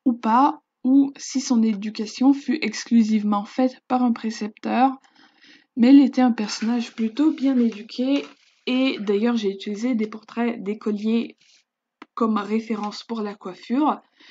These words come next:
L'habit qu'il porte ici est plutôt décontracté, car sans manteau, normalement on portait plusieurs couches de vêtements, mais le printemps, la chaleur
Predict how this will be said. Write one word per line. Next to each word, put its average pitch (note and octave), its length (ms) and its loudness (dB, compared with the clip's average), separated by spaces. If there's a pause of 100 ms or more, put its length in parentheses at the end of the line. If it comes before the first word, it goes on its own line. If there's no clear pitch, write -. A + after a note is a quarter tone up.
(220)
L'habit A3 320 0
qu'il B3 260 -2
porte C4 320 -4
ici B3 380 -6
est G3+ 140 -6
plutôt C4 480 -2
décontracté, A#3 840 -2
car G3 240 -10
sans C4 300 -4
manteau, A#3 460 0
normalement A3 540 0
on A#3+ 40 -8
portait A3+ 320 -8
plusieurs G#3+ 440 -12
couches G#3+ 240 -12
de G#3+ 100 -12
vêtements, G#3 440 -6
mais A3 320 -6 (1400)
le C#4 120 4
printemps, B3+ 640 0
la G#3+ 140 -2
chaleur G#3+ 540 -6